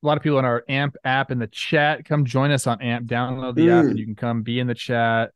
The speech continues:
Speaker 1: Afterwards, we do the YouTube thing. We do thirty minutes on amp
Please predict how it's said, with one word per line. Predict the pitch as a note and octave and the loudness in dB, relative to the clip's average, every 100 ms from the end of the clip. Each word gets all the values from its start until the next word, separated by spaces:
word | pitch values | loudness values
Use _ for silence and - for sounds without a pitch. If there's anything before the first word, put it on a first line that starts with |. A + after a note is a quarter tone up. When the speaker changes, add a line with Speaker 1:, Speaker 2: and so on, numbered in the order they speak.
| _ | _
Speaker 1:
Afterwards, | B2+ B2+ - B2 A#2+ A#2 | -4 -4 -4 -2 -2 -4
we | A#2 | -4
do | A#2 | -2
the | A2+ A2 A#2 | -2 -2 -2
YouTube | - A#2 A2+ | -4 -4 -2
thing. | A#2 | 0
We | A2+ | 0
do | G#2 A#2 A2+ A2+ | 0 0 0 -2
thirty | A2 A#2+ A#2 | -4 -2 0
minutes | A2+ A2+ G#2+ - | -2 -2 -4 -6
on | A2+ A2+ | -6 -4
amp | A2 A2 G#2+ | -4 -4 -4